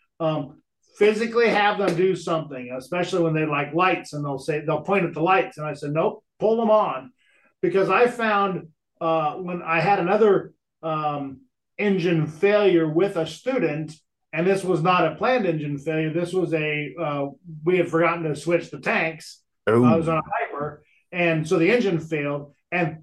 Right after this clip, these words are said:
Speaker 1: they went, were going through the men-, mental checklist and stuff, but they were just pointing at the stuff. They weren't actually checking it, doing it, right?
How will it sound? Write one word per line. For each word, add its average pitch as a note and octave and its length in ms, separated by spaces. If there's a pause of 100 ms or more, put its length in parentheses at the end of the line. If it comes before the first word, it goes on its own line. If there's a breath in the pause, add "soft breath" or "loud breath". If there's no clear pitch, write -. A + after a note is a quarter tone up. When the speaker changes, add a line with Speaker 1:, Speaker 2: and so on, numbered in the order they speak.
(200)
Speaker 1:
they F#3+ 240
went, G#3+ 380
were F#3 240
going G#3 260
through G#3+ 160
the F#3+ 140
men-, G#3 340
mental A3 280
checklist A3+ 500
and D#3 80
stuff, F3 260
but F#3 120
they F#3+ 80
were F#3 100
just A#3+ 280
pointing C#4 280
at G3 100
the E3+ 80
stuff. D#3+ 300
They F3 80
weren't G3+ 240
actually A3 380
checking A3+ 380
it, E3+ 180
doing F#3+ 320
it, - 180
right? D#3+ 260